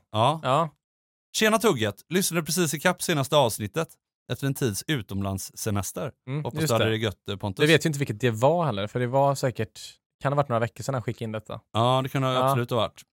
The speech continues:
Speaker 1: "En klyscha som är otrolig när det kommer till att hålla ihop skåren är att en dubbelbogey är ett dåligt golfslag fullt av ett korkat beslut.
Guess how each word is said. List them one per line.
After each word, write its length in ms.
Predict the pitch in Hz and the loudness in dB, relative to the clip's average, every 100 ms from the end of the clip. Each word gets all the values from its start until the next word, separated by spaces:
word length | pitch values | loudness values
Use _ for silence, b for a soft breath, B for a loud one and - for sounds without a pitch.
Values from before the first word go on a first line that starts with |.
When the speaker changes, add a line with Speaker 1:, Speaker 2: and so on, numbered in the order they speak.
| _ | _
Speaker 1:
"En 140 | 160 175 | 0 0
klyscha 540 | 208 240 - 196 226 | 0 0 4 6 6
som 140 | 214 | 4
är 100 | 208 | 4
otrolig 960 | 143 139 185 147 107 113 185 214 110 107 | 4 4 4 4 2 2 0 0 -4 -4
när 180 | 123 135 | 0 2
det 60 | 135 | 2
kommer 280 | 135 139 107 | 2 0 2
till 180 | 113 110 | 0 0
att 120 | 107 | 0
hålla 360 | 117 135 123 | 0 2 2
ihop 380 | 123 123 131 - | 2 0 -2 -4
skåren 500 | - - 110 104 151 | -6 -2 0 0 0
är 200 | 139 117 | 0 0
att 320 | 107 110 107 _ - _ _ _ _ 123 | 0 0 -2 _ -20 _ _ _ _ 0
en 200 | 120 117 | 0 2
dubbelbogey 720 | 160 127 104 98 104 101 127 131 | 0 0 -2 -2 -2 -4 -6 -2
är 180 | 117 | -2
ett 80 | 98 101 | -2 -4
dåligt 420 | 143 120 98 95 - | -2 0 0 -4 -6
golfslag 800 | 127 123 95 - 104 92 90 | -4 -4 -4 -6 -2 -2 -4
fullt 400 | - 123 98 90 | -6 -4 -2 -4
av 120 | 101 98 | -10 -10
ett 80 | |
korkat 440 | - 135 107 95 - | -4 -2 -2 -8 -8
beslut. 580 | 110 - 180 98 _ | -8 -4 -4 -6 _